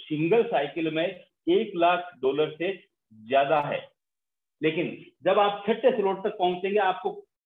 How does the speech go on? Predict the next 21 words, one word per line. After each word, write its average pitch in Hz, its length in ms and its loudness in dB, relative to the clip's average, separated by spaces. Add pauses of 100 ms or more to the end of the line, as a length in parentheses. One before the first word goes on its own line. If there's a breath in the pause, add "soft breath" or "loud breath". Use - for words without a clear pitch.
(180)
आप 156 180 0
कुछ 190 180 -8
करें 190 300 4
या 220 140 4
नहीं 214 180 2
करें, 208 200 4
लेकिन 196 260 -2
आपका 175 480 -2
पहला 196 380 2
स्लॉट 185 360 -4 (320 loud breath)
पचास 170 320 0
बार 175 200 2
recycle 170 440 -4
हो 156 120 0
चुका 120 240 -6
होगा, 98 300 -2
ये 135 160 -2
आपका 170 400 -2
दूसरा 185 320 -4
स्लॉट 185 280 -2
चालीस 160 260 -2